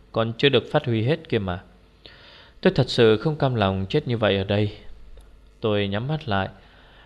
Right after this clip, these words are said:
đợi cả buổi cũng chẳng thấy chút đau đớn gì. Nhưng tôi vẫn không đủ can đảm mở mắt ra nhìn, vì sợ vừa mở mắt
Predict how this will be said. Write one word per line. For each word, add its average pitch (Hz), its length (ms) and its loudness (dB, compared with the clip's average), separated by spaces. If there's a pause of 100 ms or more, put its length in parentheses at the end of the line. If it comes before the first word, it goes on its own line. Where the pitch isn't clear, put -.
(140)
đợi 113 280 8
cả 104 160 2
buổi 101 320 0 (420)
cũng 131 440 -4 (320)
chẳng 95 300 -4
thấy 117 120 -2
chút 147 220 -4
đau 104 160 0
đớn 110 240 -2
gì. 98 280 -4 (960)
Nhưng 120 280 2
tôi 120 140 2
vẫn 143 120 -2
không 151 180 -4
đủ 110 120 2
can 143 240 -6
đảm 98 260 0
mở 92 100 0
mắt 143 200 -4
ra 123 160 -2
nhìn, 104 280 -4 (680)
vì 110 120 4
sợ 95 360 2 (220)
vừa 107 240 4
mở 98 160 0
mắt 104 200 -4